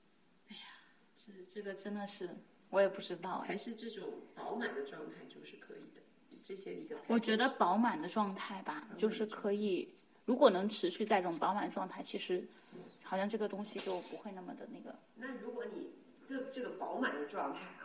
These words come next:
Speaker 2: 啊，
Speaker 1: 嗯。
Speaker 2: 就是海绵的状态，
Speaker 1: 嗯。
Speaker 2: 用自己展示一下这个状态。想象你就是一块海绵，然后吸收了很多营养，因为你的创造、探索、好奇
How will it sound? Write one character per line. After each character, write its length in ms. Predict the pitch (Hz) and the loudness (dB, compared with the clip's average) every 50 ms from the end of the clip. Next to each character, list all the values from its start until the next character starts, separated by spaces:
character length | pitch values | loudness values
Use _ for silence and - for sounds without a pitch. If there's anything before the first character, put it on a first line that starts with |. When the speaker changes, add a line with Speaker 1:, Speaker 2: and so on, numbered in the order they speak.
| - - - - - | -14 -16 -18 -12 -8
Speaker 2:
啊， 120 | - 202 190 | -6 -4 -4
Speaker 1:
嗯。 120 | 185 180 185 | -4 -4 -4
Speaker 2:
就 0 | |
是 140 | 180 - | -6 -6
海 140 | - 202 156 | -6 -6 -6
绵 160 | 156 160 160 165 | -4 -4 -4 -4
的 140 | 170 170 170 | -4 -4 -6
状 140 | 165 170 170 - | -6 -8 -10 -10
态， 80 | 185 - - - - | -12 -16 -14 -10 -6
Speaker 1:
嗯。 380 | 202 196 185 185 180 180 185 - - | -4 -4 -4 -4 -6 -8 -12 -12 -10
Speaker 2:
用 200 | 196 226 214 196 190 - - - - - | -8 -8 -6 -8 -10 -12 -16 -18 -20 -20
自 120 | - - - | -20 -20 -18
己 220 | - - - - - - - _ - | -16 -16 -16 -16 -18 -20 -18 _ -6
展 220 | 277 - - - | -6 -6 -4 -4
示 180 | - - - 262 | -4 -6 -6 -6
一 160 | 233 170 165 | -6 -8 -8
下 160 | - - - | -6 -6 -4
这 140 | 147 139 131 | -4 -6 -8
个 60 | - | -10
状 200 | - - - - | -10 -12 -14 -14
态。 80 | - - - - - - - - - - - - - - - - - - - - - - - - - _ - | -16 -18 -20 -20 -20 -20 -20 -20 -20 -20 -20 -20 -20 -20 -20 -20 -20 -20 -20 -20 -20 -20 -20 -20 -20 _ -20
想 180 | - - 190 | -16 -14 -14
象 160 | 214 233 220 214 | -10 -8 -6 -6
你 60 | 208 | -6
就 140 | 208 214 220 | -4 -4 -4
是 100 | 226 214 | -4 -4
一 80 | 214 | -4
块 180 | 214 254 220 214 | -2 -2 -2 -4
海 300 | 220 226 226 226 208 202 | -4 -4 -4 -4 -4 -2
绵， 260 | 208 208 208 208 208 | -2 -2 0 0 2
然 220 | 208 190 202 220 | 2 2 0 0
后 260 | 226 233 226 208 208 - - - - - - - - | 0 0 0 0 0 -4 -8 -10 -10 -10 -10 -6 -2
吸 280 | - - - 269 294 | 0 2 2 2 2
收 200 | 269 - 277 269 | 4 6 8 8
了 100 | 269 262 | 8 6
很 160 | - 254 220 196 | 6 4 4 6
多 140 | 214 233 | 6 6
营 260 | 240 208 196 196 220 220 | 6 6 4 4 6 6
养， 240 | 233 - - - | 8 8 8 6
因 80 | 240 269 | 6 8
为 100 | 269 254 | 8 8
你 140 | 240 196 147 | 8 6 6
的 100 | 160 175 | 6 4
创 460 | - - - - 403 415 359 262 226 | 4 2 0 4 6 6 8 6 6
造、 320 | 208 - 254 254 226 208 190 | 4 6 6 8 8 8 6
探 380 | - - - 339 302 254 240 | 4 4 6 6 8 8 6
索、 300 | 233 - - - - 247 | 4 4 4 4 4 4
好 280 | - - - 254 226 214 208 | 2 4 8 10 10 10 10
奇 500 | 208 - - - 170 165 165 185 - | 6 2 0 0 2 2 0 0 -2